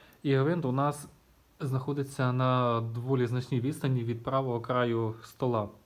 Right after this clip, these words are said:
Ну, не стола, а основи стола. Тут він в самому такому крайньому лівому положенні. І перевернувши просто гвинт другою, іншою стороною і пере-,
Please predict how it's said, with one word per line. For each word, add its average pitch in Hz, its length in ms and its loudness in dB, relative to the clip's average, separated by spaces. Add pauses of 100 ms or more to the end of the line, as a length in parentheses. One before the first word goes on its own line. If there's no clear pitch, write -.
(100)
Ну, 160 100 2
не 127 140 2
стола, 156 280 2
а 113 180 2
основи 110 420 -2
стола. 107 300 -6 (1160)
Тут 139 160 0
він 127 80 0
в 117 60 -4
самому 123 420 0
такому 113 300 -4
крайньому 113 760 -2
лівому 113 380 0
положенні. 107 540 -6 (800)
І 120 200 0
перевернувши 131 640 0
просто 123 300 -4
гвинт 147 260 0
другою, 143 360 0
іншою 135 320 -2
стороною 180 540 0
і 131 420 0
пере-, 127 560 0